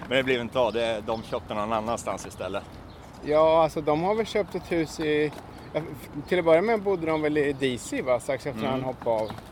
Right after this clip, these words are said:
Speaker 2: Eller hoppade av, alltså han lämnade Vita huset. Men sen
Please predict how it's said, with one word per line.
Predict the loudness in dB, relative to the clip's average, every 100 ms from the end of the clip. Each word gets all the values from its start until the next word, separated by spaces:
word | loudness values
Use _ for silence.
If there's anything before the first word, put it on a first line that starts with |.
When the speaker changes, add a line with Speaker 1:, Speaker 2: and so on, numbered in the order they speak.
| -8
Speaker 2:
Eller | -2 0
hoppade | 0 2 4
av, | 4
alltså | 2 0 0
han | 0 -2
lämnade | -2 0 -2 -2
Vita | -4 -4
huset. | -2 -4 -6 -6
Men | -6 -4 -6 -6
sen | -4 -4